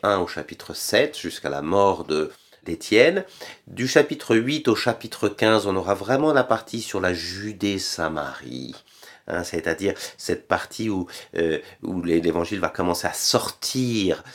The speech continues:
de, du, du, du, du, du, vraiment de, de la Judée proprement juive pour commencer à s'ouvrir à la Samarie, à travers la Samarie, à la diaspora, à la dispersion. Voyez-vous,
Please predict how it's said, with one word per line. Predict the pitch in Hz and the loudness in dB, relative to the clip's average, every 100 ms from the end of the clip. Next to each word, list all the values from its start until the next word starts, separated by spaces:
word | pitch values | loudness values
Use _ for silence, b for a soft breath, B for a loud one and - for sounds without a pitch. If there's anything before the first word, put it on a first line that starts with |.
| B _ | B _
de, | 82 82 78 80 | 0 2 2 0
du, | 82 87 - | -2 -4 -4
du, | 90 85 | -4 -4
du, | 82 85 85 85 | -4 -4 -6 -10
du, | 85 85 | -6 -6
du, | - - | -6 -6
vraiment | 90 90 101 | 0 2 2
de, | 92 82 | 2 0
de | 85 | 0
la | 82 | 0
Judée | 82 95 95 87 104 | 0 -4 -6 -2 -2
proprement | 104 90 - 90 85 82 | 0 -2 0 0 0 0
juive | 82 104 107 95 B B _ | -2 -2 0 -2 B B _
pour | - 90 | -6 0
commencer | - 113 110 - 110 | 4 6 6 4 4
à | 92 | 4
s'ouvrir | - - 123 107 120 117 113 B B - | 2 -2 -2 0 2 4 2 B B -2
à | 92 92 | 4 6
la | 95 | 6
Samarie, | 90 - 98 92 92 110 95 | 2 4 4 4 2 2 2
à | |
travers | - 90 | 2 2
la | 90 | 2
Samarie, | - 90 85 104 90 | 2 0 0 0 0
à | |
la | 80 | -2
diaspora, | 80 85 - - 87 82 135 | -2 -4 -4 -2 0 4 4
à | 131 | 6
la | 85 | 2
dispersion. | 80 87 - 80 - - 127 | -2 -8 -6 -8 -8 -6 -2
Voyez-vous, | 139 98 104 | 0 0 0